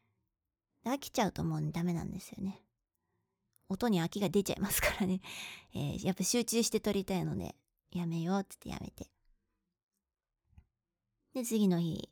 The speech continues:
また頑張って撮ってっつって。さ-、最初はね、真夜中に撮り始めてしまったので、三トラックで集中は切れてしまいましたが、その後は二、三日でね。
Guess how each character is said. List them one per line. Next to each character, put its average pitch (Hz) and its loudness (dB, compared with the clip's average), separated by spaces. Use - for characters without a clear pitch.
ま 175 -4
た - -6
頑 160 -2
張 120 -6
っ - -12
て - -16
撮 - -12
っ - -20
て - -12
っ - -12
つ - -20
っ - -20
て。 - -16
さ-、 220 2
最 269 0
初 294 -2
は 302 0
ね、 311 -2
真 208 2
夜 247 2
中 233 0
に 165 0
撮 180 -2
り 180 2
始 196 0
め 180 2
て - -6
し - -4
ま 196 -4
っ - -6
た 226 -4
の 208 2
で、 175 0
三 185 0
ト 180 -2
ラ 180 -2
ッ - -10
ク - -18
で - -10
集 - -4
中 - -6
は - -4
切 - -8
れ 208 -2
て - -8
し 208 -6
ま - -4
い 185 -4
ま 190 -6
し - -10
た - -10
が、 180 -8
そ 202 -2
の 208 2
後 247 -4
は 196 2
二、 180 2
三 190 0
日 - -8
で - -10
ね。 - -6